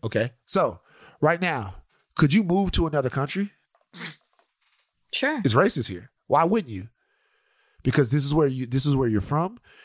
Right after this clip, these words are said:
Speaker 1: This is what you've known, and what you really wanna do is be a part of what you're into. At, like, listen, don't get, don't make, make no mistake about it. You're born into America as a black American,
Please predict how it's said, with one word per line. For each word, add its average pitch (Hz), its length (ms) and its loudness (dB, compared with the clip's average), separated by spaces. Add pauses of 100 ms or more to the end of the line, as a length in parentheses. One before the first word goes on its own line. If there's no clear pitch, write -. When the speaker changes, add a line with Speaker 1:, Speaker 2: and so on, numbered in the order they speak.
(160)
Speaker 1:
This 120 160 -4
is 113 120 -4
what 117 180 -2
you've 107 240 -4
known, 160 420 0
and 113 140 -4
what 120 180 0
you 139 80 0
really 196 320 2
wanna 113 280 0
do 101 340 -8 (320)
is 120 180 2
be 135 160 2
a 104 60 2
part 220 440 0
of 110 160 -6
what 139 240 2
you're 120 300 -2
into. 160 580 0
At, 156 280 0
like, 147 340 -2
listen, 185 320 0
don't 226 160 0
get, 262 240 -2
don't 220 160 -2
make, 262 140 -4
make 277 160 -4
no 277 80 -2
mistake 190 280 -2
about 127 280 -2
it. 82 80 -14 (580)
You're 185 140 8
born 220 380 4
into 208 260 2
America 147 580 -2
as 123 160 0
a 117 60 -2
black 120 300 -2
American, 113 560 -4